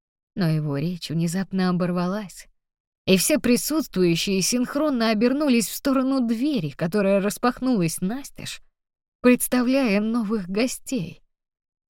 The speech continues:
В зал вошёл Алан, одетый в строгий чёрный костюм, подчёркивающий его мрачную ауру.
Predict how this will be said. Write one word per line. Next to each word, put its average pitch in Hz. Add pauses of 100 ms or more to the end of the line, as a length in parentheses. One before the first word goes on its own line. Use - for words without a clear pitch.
(240)
В 180
зал 165
вошёл 170
Алан, 196 (680)
одетый 196
в -
строгий 208
чёрный 214
костюм, 214
подчёркивающий 196
его 220
мрачную 240
ауру. 165